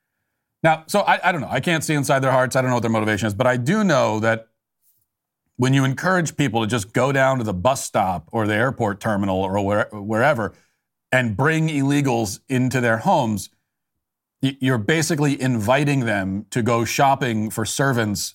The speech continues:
and slaves. Like, you're inviting them to bring slave labor into their house, which is what apparently is happening here,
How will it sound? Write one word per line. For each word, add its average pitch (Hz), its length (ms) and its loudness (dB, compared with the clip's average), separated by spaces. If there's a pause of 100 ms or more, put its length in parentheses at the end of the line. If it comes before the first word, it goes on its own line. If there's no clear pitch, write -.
and 110 400 0
slaves. - 600 -4 (840)
Like, 123 140 -2
you're 131 180 2
inviting 156 360 2
them 135 160 -2
to 127 80 -4
bring 131 200 0
slave 135 380 -2
labor 131 320 0
into 113 180 -2
their 107 140 2
house, - 380 -4
which 107 180 -4
is 101 160 -2
what 113 240 0
apparently 110 480 -2
is 101 100 -2
happening 101 360 0
here, 120 280 0